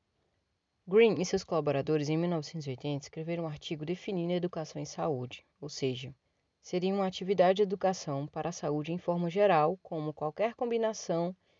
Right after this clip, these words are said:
de experiências de aprendizagens delineadas a fim de facilitar ações voluntárias de comportamentos condizentes com a saúde.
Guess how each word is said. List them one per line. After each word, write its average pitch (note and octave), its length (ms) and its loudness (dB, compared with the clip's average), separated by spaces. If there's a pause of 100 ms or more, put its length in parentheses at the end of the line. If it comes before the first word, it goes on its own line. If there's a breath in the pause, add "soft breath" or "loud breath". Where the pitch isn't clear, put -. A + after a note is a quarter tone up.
(320)
de D3+ 160 -8
experiências G3 720 -4
de F3 80 -2
aprendizagens D3+ 960 -6
delineadas E3+ 840 0 (360)
a F3+ 80 -6
fim A3+ 240 0
de A3+ 120 -2
facilitar E3+ 840 0
ações D3+ 380 -2
voluntárias G#3 600 4
de A3 60 -4
comportamentos F#3 640 -6
condizentes G3+ 520 -4
com - 100 -2
a G#3+ 60 2
saúde. F3 580 6